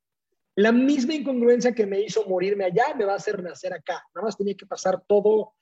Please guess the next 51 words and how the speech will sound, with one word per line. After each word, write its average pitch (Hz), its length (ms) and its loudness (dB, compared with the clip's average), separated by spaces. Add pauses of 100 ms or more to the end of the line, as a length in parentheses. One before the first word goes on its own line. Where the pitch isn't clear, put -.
(280)
todo 202 200 6
este 208 200 -2
flujo 220 500 0
y 220 80 -10
todo 208 120 -2
este 202 200 -6
círculo, 240 640 -4 (240)
y 185 120 -4
ahora 254 280 0
sí 269 160 -10
me 262 80 -14
voy 247 100 -8
a - 20 -6
dedicar 214 220 -8
a 226 40 -6
enseñarle 226 460 -4
a 269 40 -2
la 226 100 -4
gente 214 260 -6
a 233 40 -2
vender 185 340 -6
desde 202 180 -2
el 165 60 -10
escenario, 160 460 -16
a - 80 -16
que 175 120 -6
les 175 200 -4
paguen 233 340 0
por 175 160 2
venderse, 156 520 -8 (560)
a 202 100 2
posicionarse, 214 840 2 (160)
y 202 80 0
voy 247 180 4
a 277 40 4
abrir 269 160 2
una 247 120 0
escuela 247 400 0
que - 80 -12
se 202 140 0
dedica 208 280 -4
a 208 60 -2
eso". 202 340 -6 (520)
Y 202 120 -2
así 226 260 -6
empezó 240 360 -2
mi 240 140 -6
primera 196 360 -8
generación, 165 640 -14 (540)
y 196 180 -2
hoy 262 320 6